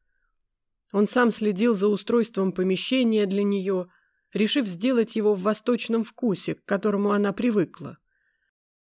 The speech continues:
Все необходимые мелочи для удобства и развлечений десятилетней девочки были им предусмотрены. Но провидению угодно было подвергнуть сэра Чарльза еще более суровому испытанию.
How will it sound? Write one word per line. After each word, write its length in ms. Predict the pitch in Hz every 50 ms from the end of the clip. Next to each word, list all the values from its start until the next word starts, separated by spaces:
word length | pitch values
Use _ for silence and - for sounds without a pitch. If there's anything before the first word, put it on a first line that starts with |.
| _ _ _ _
Все 220 | - - 233 226
необходимые 760 | 214 220 220 214 - - 226 214 190 240 247 226 214 208 202
мелочи 520 | 202 226 262 269 247 208 196 - - 190
для 160 | 165 185 202
удобства 600 | 214 208 202 190 254 262 - - - - 185 202
и 60 | 208 202
развлечений 760 | 190 196 175 185 202 233 226 - - 269 247 226 214 208
десятилетней 720 | 175 190 190 - 196 - - 220 208 226 208 - 208 202 202
девочки 520 | 170 185 254 285 262 226 - - - - 185
были 260 | 175 233 240 220 220
им 120 | 208 202
предусмотрены. 1080 | 190 - 202 208 180 202 202 - - 208 170 151 - - - - 131 135 - - - _ _ _ _ _ _ _ _ _ _ _ _ _ _ _ _ _ _
Но 140 | - 240 277
провидению 680 | 277 262 269 240 254 233 202 262 285 269 247 240 233 226
угодно 460 | 226 220 208 262 262 233 214 226 220
было 240 | 196 220 233 220 214
подвергнуть 760 | 214 214 214 202 190 208 247 254 240 208 185 214 214 202 -
сэра 320 | - - 240 233 214 208
Чарльза 600 | - - - 262 285 277 240 220 196 185 185 196
еще 400 | 196 202 233 - - - 320 302
более 380 | 214 202 233 240 233 226 214 208
суровому 640 | - - 220 220 233 240 202 202 196 196 196 190
испытанию. 800 | 185 - - - 196 196 - 185 170 156 151 151 151 147 151 165